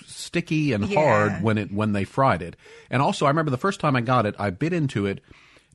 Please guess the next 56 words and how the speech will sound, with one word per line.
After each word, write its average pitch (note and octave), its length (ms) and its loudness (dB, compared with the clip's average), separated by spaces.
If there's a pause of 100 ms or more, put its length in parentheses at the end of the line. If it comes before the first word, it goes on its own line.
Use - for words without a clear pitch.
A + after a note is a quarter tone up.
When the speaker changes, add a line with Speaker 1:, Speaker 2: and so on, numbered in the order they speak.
Speaker 1:
and A2 380 0
it A#2 180 -6
pulled C3+ 240 0
all E3+ 220 0
the, C3 560 0
the, G#2+ 320 -4
the G2+ 160 -6
fried D#3+ 440 0
part G#2 260 2
off G#2 240 -2
and A2+ 80 -2
all B2 140 0
the G#2 100 -6
chocolate D#3 460 -4
off B2 220 -2
of G#2 100 -6
the G2 80 -6
stick, - 320 -8
and G#2+ 100 -4
I G#2+ 60 -2
was G2+ 160 -6
left A2+ 260 -2
with A2 180 -4
the, F#2+ 140 -6 (140)
with G#2 220 -6
the G2 60 -6
candy A2+ 360 -4
center, G2+ 280 -4
and F2 120 -8
so G#2 180 -4
it G2 80 -6
was G2+ 140 -8
a - 40 -10
complete B2+ 380 -6
disaster. F2+ 580 -10 (760)
Uh, A#2+ 180 4
the G#2+ 140 -4
deep G3+ 200 -2
fried D3+ 220 2
Twinkie G3+ 400 0
I G2+ 60 2
liked, G2 420 -2
but F2+ 340 -4
boy, A2+ 460 2
the, G2 380 -4 (340)
the A2+ 140 0
Speaker 2:
<laughs> - 100 -2
Speaker 1:
cream F#3+ 380 2
in A2 80 2
the G#2 80 -4
Twinkie C3 360 -2
gets A#2+ 200 -4
to A#2 60 -4
be A2+ 100 0
extremely D3+ 640 -4
hot, G2+ 320 0